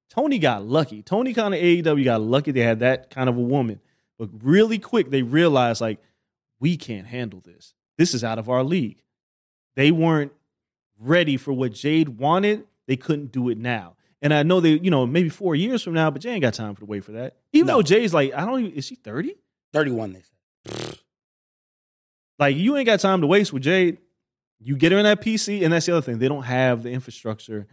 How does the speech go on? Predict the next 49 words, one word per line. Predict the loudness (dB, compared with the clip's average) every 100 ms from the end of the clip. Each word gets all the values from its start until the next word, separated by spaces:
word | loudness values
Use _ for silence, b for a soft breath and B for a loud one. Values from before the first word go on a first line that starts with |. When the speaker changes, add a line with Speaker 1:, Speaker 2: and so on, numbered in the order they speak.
| _
Speaker 2:
Yeah. | -16 -16 _
Speaker 1:
to | -4
make | 0 0
her | 0 -2
a |
better | 0 -2 -2
wrestler. | 0 -2 -2 -10 -16 0
They | 2
don't | 2 2
do | 0
house | 2 -2 -4
shows. | -6 -10 -12 -6
They | 0
don't | 0 2
do, | 2 2 0 b b _
they | 2
don't | 2 4
do | 2
enough. | 2 0 0 0 -2 _ _ _ _
Speaker 2:
They | -2
try, | 0 2 2 2 -2
and | -2
they | 0
have | 0 2
good | -2
minds | 0 0 0 -2 -2
in | -2
there. | -4 -6
And, | -8
like, | -8 -4
she |
Speaker 1:
Yeah, | 0
Speaker 2:
worked | 0 0
Speaker 1:
no, | -2
Speaker 2:
with | -2
Speaker 1:
great. | -4 0 0
Speaker 2:
Bryan | 0 -2
Danielson | -2 -2 -4 -8 -6
and |
Speaker 1:
That's | -2
Speaker 2:
everything, | 0 0
Speaker 1:
great. |
Speaker 2:
but | 2
it's | 0 -4
not, | -4 -4 -6 _ _ _ _ _ -18
it's | -18
practice | _ -2 -2 -2 -4 -6
reps. | -4 -6 -6 -16 -10
Speaker 1:
Yeah. | 0 2 0